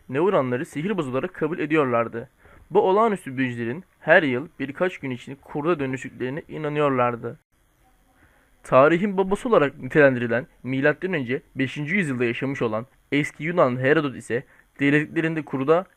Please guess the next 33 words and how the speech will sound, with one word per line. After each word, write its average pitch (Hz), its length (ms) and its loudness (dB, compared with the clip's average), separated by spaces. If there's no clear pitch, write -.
dilediklerinde 143 680 -2
insana 143 380 -6
kolayca 151 400 -2
dönüşebilen 135 640 -4
bir 135 80 0
insan 147 300 -6
türünden 127 380 -6
söz 127 100 -4
etmektedir. 127 540 -6
Bir 175 220 -2
görüşe 226 340 -4
göre 160 280 -2
yüzyıllar 165 460 0
önce 131 460 -2
insanlığın 143 720 -2
erken 147 320 0
tarihlerinde 123 760 0
kurt - 240 -4
adam 131 320 0
doğal 165 220 8
olmayan 165 400 4
bir 131 60 -6
istekle 175 580 -2
insan 147 320 -2
etine 143 320 -4
açlık 147 420 -2
duyan 139 280 2
bir 131 160 -6
canlı 143 260 -2
türü 139 200 -2
olarak 127 340 0
kabul 139 280 -8
edilirdi. 123 540 -4